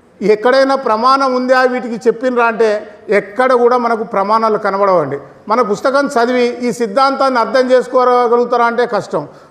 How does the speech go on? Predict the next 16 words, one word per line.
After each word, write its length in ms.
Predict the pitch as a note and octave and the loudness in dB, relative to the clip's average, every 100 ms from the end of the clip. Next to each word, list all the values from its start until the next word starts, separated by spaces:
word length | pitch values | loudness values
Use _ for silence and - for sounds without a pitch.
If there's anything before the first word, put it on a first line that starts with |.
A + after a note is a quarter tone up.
| - | 0
పోనీ 160 | B3+ C4+ | 2 2
గురువులైన 520 | G3 A3 C4 C4+ C4 | 2 2 2 0 0
అర్థం 340 | B3 A3+ B3+ | 0 2 2
చేసుకుంటారా 460 | B3+ B3 B3+ A#3+ A#3+ | 2 0 -2 0 0
అంటే 160 | A#3+ B3 | 2 0
అది 220 | G3+ B3 | 0 0
కష్టం. 380 | A#3+ - F3+ D3+ - - | -2 -2 -4 -6 -14 -6
ఎందుకంటే 800 | F#3+ A#3+ C#4 B3+ A#3 A3+ B3 A#3 - | -4 -2 0 2 4 4 2 -2 -2
ఎక్కడో 340 | G#3+ G#3 C#4 C#4+ | -2 2 2 4
ఒక 220 | C#4+ C#4 | 2 2
దగ్గర 260 | B3+ B3 | -2 0
భ్రాంతి 480 | C4 F#3+ G#3+ B3+ B3 | -2 0 0 0 -2
మనల్ని 280 | B3 A#3+ A#3+ | -2 -2 -2
పట్టి 300 | A3 G#3 A#3+ | -2 -4 -2
నెట్టేస్తూ 540 | A3 G#3 A#3+ A#3 A#3+ | -2 -2 0 0 0
ఉంటుంది. 320 | G3 E3 C3+ | -2 -2 -8